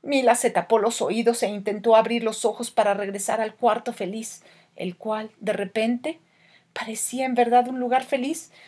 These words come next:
y no una de las sandeces de Jovis. No pudo, estaba demasiado adentro. Entonces se puso a gritar a todo pulmón,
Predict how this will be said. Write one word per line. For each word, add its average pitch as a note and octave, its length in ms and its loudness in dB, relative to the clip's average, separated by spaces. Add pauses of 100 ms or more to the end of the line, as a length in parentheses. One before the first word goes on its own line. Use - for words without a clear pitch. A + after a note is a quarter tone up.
(180)
y - 140 -10
no D#4 240 2
una C#4 320 4
de G#3+ 200 2
las G3+ 360 2
sandeces G3 880 -2
de E3 180 -4
Jovis. - 500 -4 (540)
No C4+ 220 -4
pudo, C#4 420 -12 (240)
estaba - 420 -4
demasiado G3+ 920 0
adentro. F#3+ 440 -6 (840)
Entonces A#3 680 -2
se - 140 0
puso A#3+ 340 -2
a A#3+ 60 4
gritar A3 400 2
a G3 140 2
todo G#3 340 -2
pulmón, F#3+ 440 -2